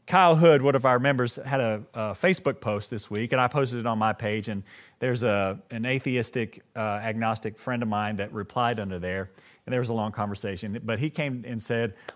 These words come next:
"Well, I don't worship anything." I said, "Oh, yeah, you do." Well, like, we all have something or someone or some set of principles or whatever that we yield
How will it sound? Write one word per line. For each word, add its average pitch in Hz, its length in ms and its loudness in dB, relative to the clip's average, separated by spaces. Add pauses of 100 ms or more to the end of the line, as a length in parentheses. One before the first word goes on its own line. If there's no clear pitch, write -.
"Well, 120 100 2
I 139 140 8
don't 131 160 2
worship 113 340 -2
anything." 123 400 -8 (1700)
I - 60 -10
said, 107 200 -8
"Oh, 123 120 -4
yeah, 165 300 -6 (220)
you 120 160 -10
do." 247 280 -10 (1500)
Well, 170 140 0
like, 214 180 8
we 208 140 10
all 240 320 10
have 220 240 8
something 214 640 4
or 170 60 4
someone 185 580 6
or 170 80 6
some 202 240 2
set 190 180 4
of 170 120 -4
principles 160 480 0
or 156 80 2
whatever 160 380 6
that 156 180 2
we 160 120 4
yield 170 720 6